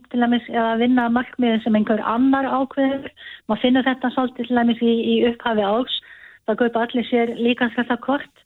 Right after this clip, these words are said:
um, og svo eru sumir sem hafa kannski meira gaman að því að fara í fjallgöngur eða... eða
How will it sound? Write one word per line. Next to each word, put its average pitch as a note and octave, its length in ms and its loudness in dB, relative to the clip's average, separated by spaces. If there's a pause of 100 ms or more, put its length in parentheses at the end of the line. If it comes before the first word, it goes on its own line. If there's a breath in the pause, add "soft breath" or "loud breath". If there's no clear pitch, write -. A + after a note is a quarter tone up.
(520 soft breath)
um, A3+ 440 0 (100)
og A3+ 160 -8
svo A#3+ 140 0
eru A3+ 100 0
sumir B3+ 320 2
sem A3 120 0
hafa A#3 220 0
kannski A#3 240 -2
meira A#3+ 260 2
gaman A#3 280 0
að A3+ 140 0
því A3 80 2
að G#3+ 100 -4
fara A3+ 160 0
í A3 60 -10
fjallgöngur G#3 840 -2
eða... F#3+ 240 2 (200)
eða G3 280 0